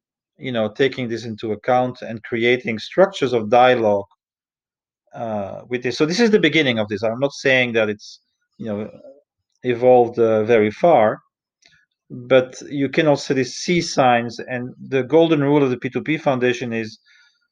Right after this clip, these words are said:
we only observe things that really exist. So we have a wiki with twenty-two thousand articles and, and concepts and projects which has been consulted ninety-two million times so far, and all these things that we have exist.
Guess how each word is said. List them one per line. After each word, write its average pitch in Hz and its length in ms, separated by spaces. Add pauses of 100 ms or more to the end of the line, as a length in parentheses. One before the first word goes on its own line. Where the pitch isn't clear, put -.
(200)
we 139 200
only 160 720 (100)
observe 135 640
things 135 280
that 127 180
really 120 280
exist. 107 440
So 113 220
we 113 180
have 120 160
a 120 80
wiki 143 360
with 120 160 (180)
twenty-two 139 460
thousand 120 340
articles 117 580
and, 120 180
and 113 220
concepts 135 540
and 110 160
projects 131 600 (1000)
which - 240
has 127 140
been 131 160
consulted 135 640 (260)
ninety-two 151 520
million 120 360
times 110 440
so 120 140
far, 107 380
and 139 240
all 175 320
these 180 220
things 165 160
that 147 140
we 135 120
have 127 240
exist. 107 540